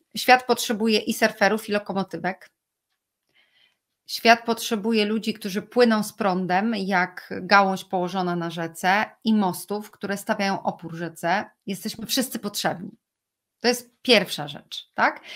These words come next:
Czyli bez względu na to, czy jesteśmy bardzo najarani na to, na tą zmianę, czy boimy się zmian, to,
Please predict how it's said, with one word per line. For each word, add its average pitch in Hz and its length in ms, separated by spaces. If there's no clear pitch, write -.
Czyli 262 240
bez 214 140
względu 277 340
na 233 160
to, 202 180
czy - 200
jesteśmy 220 720
bardzo 214 640
najarani 233 960
na 214 180
to, 208 280
na 220 160
tą 214 220
zmianę, 190 560
czy 240 280
boimy 240 540
się - 180
zmian, 208 440
to, 262 400